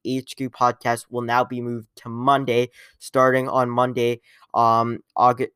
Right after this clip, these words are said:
uh, September twenty-fourth, uh, unless there is any other change on social media that I tell you about. But for right now, those are the two big changes for the podcast. And of course, interviews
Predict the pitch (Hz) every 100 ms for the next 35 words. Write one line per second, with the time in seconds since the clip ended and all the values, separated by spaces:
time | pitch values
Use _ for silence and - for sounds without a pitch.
0 | - 123 120 127 - 131 123 120 - 131
1 | 127 113 - - 139 123 117 117 _ _
2 | _ _ _ 113 113 113 - 120 113 123
3 | 127 - 120 117 107 117 110 - 113 117
4 | 117 113 107 - 113 110 - 113 107 -
5 | 117 110 113 113 113 110 98 107 104 104
6 | - 117 110 113 110 - - - _ _
7 | 117 120 131 131 135 131 127 131 123 127
8 | - 123 120 117 - 139 139 123 127 123
9 | - 123 123 120 113 120 110 - 120 113
10 | 123 120 117 120 110 - 127 123 120 -
11 | - - _ 131 135 127 127 123